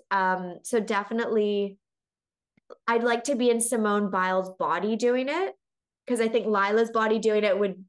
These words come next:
be a liability, so maybe not. But just to experience that, that feeling and that, that rush, I think would be very cool. And then also, I've done, I grew up doing cross country. I was so bad. It was more just 'cause my sister ran.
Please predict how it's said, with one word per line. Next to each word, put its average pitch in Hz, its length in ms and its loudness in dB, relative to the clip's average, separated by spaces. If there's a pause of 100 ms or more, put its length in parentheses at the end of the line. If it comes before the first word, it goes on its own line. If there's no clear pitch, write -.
(180)
be 214 100 2
a 202 80 4
liability, 185 680 2
so 240 160 -2
maybe 185 260 0
not. 175 420 -4
But 196 180 -2
just 220 220 0
to 262 80 2
experience 214 580 -2
that, 196 220 -2
that 180 200 -4 (100)
feeling 202 560 -2
and 180 260 -8
that, 175 200 -6 (260)
that 175 220 -4
rush, 175 300 -2
I 180 60 0
think 180 180 -8
would 175 100 -8
be 180 100 -6
very 170 300 -4
cool. 170 480 -4 (400)
And 208 140 -4
then 196 160 -2
also, 185 840 0 (580)
I've 214 260 0
done, 202 420 -2
I 202 120 0
grew 196 220 0
up 190 160 -2
doing 190 180 -2
cross 185 280 -4
country. 196 760 -6
I - 60 -6
was 165 160 -2
so 143 140 -6
bad. 151 280 -2
It 165 40 -2
was 190 140 -4
more 180 160 -2
just 180 180 -8
'cause 185 120 -12
my 170 100 -6
sister 175 400 -6
ran. 185 360 -2